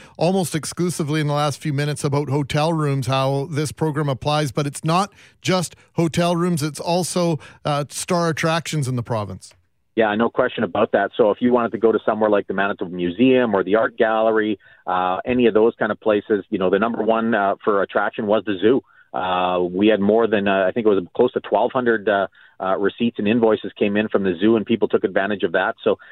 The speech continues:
Speaker 2: again, a simple program. If you go to any one of the star attractions, the list is on our website at trip M B dot C A. You get a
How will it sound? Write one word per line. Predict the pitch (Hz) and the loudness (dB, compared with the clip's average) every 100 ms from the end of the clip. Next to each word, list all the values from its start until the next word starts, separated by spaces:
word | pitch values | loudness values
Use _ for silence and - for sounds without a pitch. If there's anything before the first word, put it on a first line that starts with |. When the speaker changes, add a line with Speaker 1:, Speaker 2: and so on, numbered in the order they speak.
| - - | -12 -6
Speaker 2:
again, | 92 113 113 | 0 0 0
a | - - | -2 -2
simple | 156 160 | 0 0
program. | - 123 117 120 113 | 2 2 2 0 -2
If | 107 | -4
you | |
go | 113 | -2
to | 110 | -2
any | - 120 | -2 0
one | 131 127 | 2 2
of | |
the | 110 | 0
star | - 107 | 0 -2
attractions, | 104 - 98 - 110 92 | -2 -2 -2 -4 -8 -2
the | |
list | 98 104 131 - | 2 2 2 -4
is | 95 - | -12 -4
on | 95 110 | -2 0
our | 107 | 0
website | 95 98 92 98 95 - _ | 2 0 0 -4 -4 -12 _
at | 92 - | -10 -2
trip | 135 - | -2 0
M | 110 98 | -2 -2
B | 104 | -4
dot | 104 98 101 - | 0 0 0 -6
C | 107 95 | 0 2
A. | 98 - _ - | 2 -2 _ -6
You | - | 0
get | |
a | 98 | 0